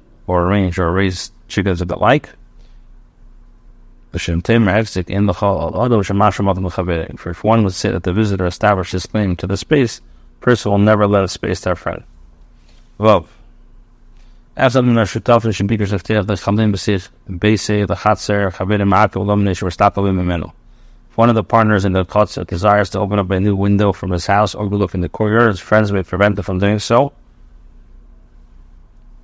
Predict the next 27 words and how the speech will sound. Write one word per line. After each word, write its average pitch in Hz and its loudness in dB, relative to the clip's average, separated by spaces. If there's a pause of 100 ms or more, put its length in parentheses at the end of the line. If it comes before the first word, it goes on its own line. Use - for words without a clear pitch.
(440)
Why? 95 4
Because 104 2
this 98 -8
allows 104 4
the 98 -6
possibility 98 0 (160)
of 90 -6
looking 98 -2
at 87 0
him 92 2
at 92 2
all 92 4
times. 85 -4 (800)
Then 104 2
Pasayach 104 0
Yistem, 101 -2
and 92 -4
if 95 -4
he 95 -4
opens 107 -2
such 95 -6
a 98 -4
window, 113 2
he 104 0
must 98 0
close 95 -2
it. 82 -14